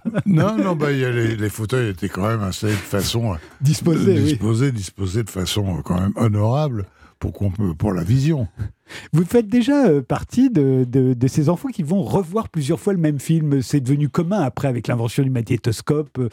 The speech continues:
Speaker 1: et puis, euh, aujourd'hui avec les films à disposition sur les plateformes. Mais à l'époque, vous alliez voir déjà le même western trois, quatre fois, hein.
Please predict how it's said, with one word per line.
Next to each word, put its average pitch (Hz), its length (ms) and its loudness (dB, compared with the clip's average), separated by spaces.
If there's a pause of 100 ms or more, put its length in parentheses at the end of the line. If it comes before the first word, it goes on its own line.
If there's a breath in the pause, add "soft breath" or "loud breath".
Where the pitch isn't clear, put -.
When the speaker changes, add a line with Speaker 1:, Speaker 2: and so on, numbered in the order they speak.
(240 loud breath)
Speaker 1:
et 135 140 0
puis, 147 240 0
euh, 120 400 2
aujourd'hui 123 480 2
avec 117 200 -2
les 113 80 2
films 156 360 0
à 123 100 0
disposition 120 760 0
sur - 160 -2
les 110 80 0
plateformes. 214 420 0 (320 loud breath)
Mais 165 300 4
à 170 60 0
l'époque, 170 340 0
vous 156 180 0
alliez 151 200 0
voir 214 200 -2
déjà 151 340 0
le 196 120 4
même 196 240 0
western 233 440 0
trois, 185 220 0
quatre - 300 -4
fois, 254 280 -4
hein. 156 140 0